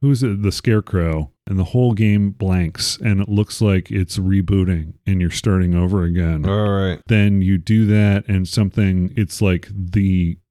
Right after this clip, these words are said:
Speaker 1: Scarecrow's fear realm or, or whatever is happening. Making those decisions in games, those are specific to games, right?
Speaker 2: Mm-hmm.
Speaker 1: Because you're interacting as a part of that.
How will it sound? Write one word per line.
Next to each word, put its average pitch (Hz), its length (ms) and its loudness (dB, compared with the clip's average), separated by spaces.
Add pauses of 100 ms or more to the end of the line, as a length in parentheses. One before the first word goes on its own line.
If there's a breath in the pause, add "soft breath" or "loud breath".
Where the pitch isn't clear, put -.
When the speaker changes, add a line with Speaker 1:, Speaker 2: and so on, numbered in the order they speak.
(380)
Speaker 1:
Scarecrow's 92 960 0
fear 101 380 0
realm 90 640 2
or, 82 200 0
or 117 120 4
whatever 101 460 2
is 82 120 -4
happening. 95 500 0 (380)
Making 123 420 2
those 117 300 2
decisions 104 640 0
in 87 160 0
games, 87 760 0
those 180 180 2
are 220 80 2
specific 117 640 -2
to 95 120 -2
games, 98 680 -2
right? 107 200 4
Speaker 2:
Mm-hmm. 98 220 0
Speaker 1:
Because 95 360 -2
you're 110 160 0
interacting 107 880 2 (340)
as 95 140 0
a 90 40 -2
part 127 340 0
of 95 100 2
that. 78 280 -4